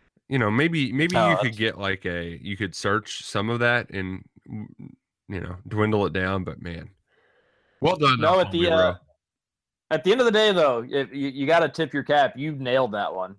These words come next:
Speaker 2: That was, uh, that you, you, you were all over it. That, that's impressive. A texter says Plumlee bro number two got called out on Twitter for the prediction of Gatewood. No big deal. Yep,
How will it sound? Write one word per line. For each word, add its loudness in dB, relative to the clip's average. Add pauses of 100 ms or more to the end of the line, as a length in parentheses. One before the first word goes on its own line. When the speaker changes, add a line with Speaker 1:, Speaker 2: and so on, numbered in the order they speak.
(100)
Speaker 2:
That 2
was, 0
uh, 2 (280)
that 2 (180)
you, -10
you, -10 (120)
you -4
were 4
all 4
over 2
it. -6
That, 0
that's -2
impressive. -4 (460)
A 2
texter 2
says 4
Plumlee 2
bro 4
number -2
two -2
got 2
called 4
out 4
on 0
Twitter 0 (260)
for 0
the 0
prediction 0
of -4
Gatewood. 0
No 2
big -4
deal. 0
Yep, 2